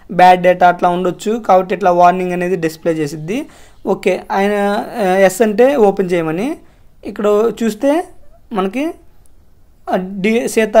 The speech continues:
డీటెయిల్స్ అనేది ఓపెన్ అయింది. నేను ఇది క్లోజ్ చేస్తా, మళ్ళీ ఓపెన్ అయిద్దో లేదో చూ-, చూపిస్తా. ఆ, ఎస్. So ఇక్కడ చూసిన-, చూసినట్లయితే సీత డీటెయిల్స్ అనేది Excel అనేది ఓపెన్ అయింది ఎగ్జిస్టింగ్ది. ఈ విధంగా మనం హైపర్ లింక్స్ అనేది,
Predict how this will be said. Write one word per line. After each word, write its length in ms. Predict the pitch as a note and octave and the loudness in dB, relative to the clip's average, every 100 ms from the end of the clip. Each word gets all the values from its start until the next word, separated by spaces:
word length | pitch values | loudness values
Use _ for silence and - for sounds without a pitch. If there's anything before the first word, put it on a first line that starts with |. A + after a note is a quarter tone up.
| G#3+ | 4
డీటెయిల్స్ 420 | G#3+ G#3 F#3+ F#3+ | 4 2 0 0
అనేది 240 | F#3 F3+ | -4 -2
ఓపెన్ 240 | F3+ F3 E3+ | -2 -2 -4
అయింది. 140 | F#3+ | -4
నేను 160 | G#3+ F#3+ | -2 -2
ఇది 160 | F3 | -4
క్లోజ్ 380 | - G3 G3 F#3+ | -4 0 0 2
చేస్తా, 280 | E3+ D#3 F3+ | 0 0 -4
మళ్ళీ 240 | F3+ F#3 | -2 0
ఓపెన్ 240 | F3+ E3+ F3 | 0 0 -4
అయిద్దో 180 | E3 | -2
లేదో 220 | E3 D#3 D#3 | 0 0 -2
చూ-, 320 | D#3 - F3+ E3 | -6 -14 -10 -8
చూపిస్తా. 460 | D#3 D3+ E3+ A3+ - - - - - - - - - - | -8 -10 -8 -8 -10 -20 -20 -20 -20 -20 -20 -20 -20 -12
ఆ, 280 | F#3 F3 F3 - | -8 -4 -6 -4
ఎస్. 440 | F3+ C#4+ D#4 - - - _ - _ - _ _ _ - | -4 -2 -6 -16 -20 -20 _ -20 _ -20 _ _ _ -2
So 80 | G#3+ | -2
ఇక్కడ 200 | G#3 F#3+ G#3+ | -2 -4 -2
చూసిన-, 680 | G3+ G3+ F#3+ - - - | -2 -4 -4 -12 -20 -6
చూసినట్లయితే 580 | G#3 F#3 F#3+ F3+ F#3 C4 | -4 -2 -4 -2 -4 -4
సీత 320 | C4 A#3 G#3+ | -4 -6 0
డీటెయిల్స్ 480 | G3+ G3 F#3 F3+ F3 | 0 0 0 -2 -2
అనేది 380 | F3+ F3+ A3 D#4 G4 - F3+ | -4 -4 -4 -6 -8 -8 -8
Excel 280 | - G3 F3+ | -4 -2 -2
అనేది 260 | F3+ F#3 | -2 -2
ఓపెన్ 260 | F#3 E3+ D#3+ | -2 -2 -4
అయింది 260 | D#3+ D#3+ D#3+ | -6 -4 -6
ఎగ్జిస్టింగ్ది. 800 | D3+ E3 - - D#3 F3+ D4 - - - - - | -4 -8 -8 -10 -6 -4 -6 -10 -20 -20 -20 -4
ఈ 140 | A3 | 2
విధంగా 340 | A#3 A#3 A#3+ A#3+ | 2 4 4 2
మనం 200 | A3+ A#3 | 2 2
హైపర్ 320 | G#3+ G#3 A3+ | 0 0 0
లింక్స్ 240 | G#3+ G3+ | -2 0
అనేది, 440 | G#3+ G3+ G3+ C4 | 0 0 0 0